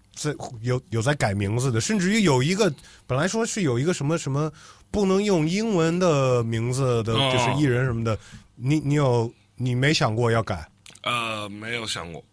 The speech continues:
Speaker 1: 没想过。
Speaker 2: 没有想过，其实我觉得就是代号吧，这名字是一个代号而已。我，有很多人也叫我胖边，
Speaker 1: 嗯。
Speaker 2: 对，然后很多，很多名字，我觉得都无所谓。对，我，我不 care 这个东西。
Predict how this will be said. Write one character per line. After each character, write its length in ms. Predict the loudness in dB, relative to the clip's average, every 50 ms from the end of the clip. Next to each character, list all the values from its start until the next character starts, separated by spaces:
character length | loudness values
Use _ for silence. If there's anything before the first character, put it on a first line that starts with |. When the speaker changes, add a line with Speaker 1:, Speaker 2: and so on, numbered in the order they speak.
| _ _
Speaker 1:
没 160 | -8 -6 -6
想 200 | -6 -6 -6 -8
过。 120 | -8 -8 -8
Speaker 2:
没 180 | -4 -4 -2 -2
有 60 | -2
想 140 | -2 -2 -2
过， 100 | -2 -2
其 60 | 0
实 140 | 0 0 0
我 200 | 0 0 0 0
觉 80 | 0 0
得 80 | 0 0
就 160 | -2 -4 -4
是 100 | -4 -2 -2 -2 -2 -4 -4
代 240 | -4 0 0 2 2
号 240 | 2 0 0 0 0
吧， 200 | -2 -4 -8 -8 -12 -20 _ _ _ _ _ _ _ _ _ _ _ _ _ _ _ -6
这 100 | -4 -2
名 220 | -2 -2 -2 -2
字 160 | -4 -4 -4
是 320 | -4 -2 -2 -2 0 0 0
一 120 | -2 -2
个 240 | -2 -2 -2 -2 -4
代 260 | -6 -4 -2 0 0
号 180 | 0 -2 -2 -4
而 180 | -4 -4 -6 -6
已。 80 | -8 -14 _ _ _ _ _ -10
我， 120 | -6 -4 -4 -4 -6 -12 _ -12
有 300 | -6 -2 0 0 0 0
很 140 | 0 -2 -2
多 160 | -2 0 0
人 80 | 0 0
也 80 | 0
叫 160 | 0 0 0
我 80 | 0 -2
胖 340 | -2 -2 0 0 0 -2 -2
边， 260 | -2 -2 -4 -4 -8 -12 _ _ _ _ _ _ -6
Speaker 1:
嗯。 100 | -4 -2
Speaker 2:
对， 100 | 0 0 0 -2 -2 -4
然 120 | -6 -6 -4
后 400 | -4 -4 -4 -4 -4 -6 -8 -12 -14 -18 -20 -20 -20 -20 -20 _ _
很 220 | -12 -10 -8 -6 -4
多， 340 | -2 0 2 2 0 0 -4 -10 -20 _ _ _ _ _ _ -12
很 180 | -10 -8 -4
多 200 | -2 0 0 0
名 260 | 0 0 -2 -2 -4 -6
字， 180 | -6 -8 -8
我 200 | -8 -8 -8 -8
觉 120 | -8 -8 -10
得 80 | -10 -12 _ _ _ _ -12
都 80 | -8
无 100 | -8 -6
所 160 | -6 -6 -4 -4
谓。 260 | -4 -4 -4 -6 -10 _ _ _ _ _ _ _ _ _ _ -14
对， 160 | -12 -12 -12 -12 -12 -10
我， 180 | -8 -8 -6
我 180 | -6 -6 -6 -6
不 160 | -6 -6 -8
care 220 | -6 -2 -2 -2 -2
这 140 | -2 -2 -4
个 120 | -4 -6
东 200 | -8 -8 -8 -8
西。 160 | -10 -12 -14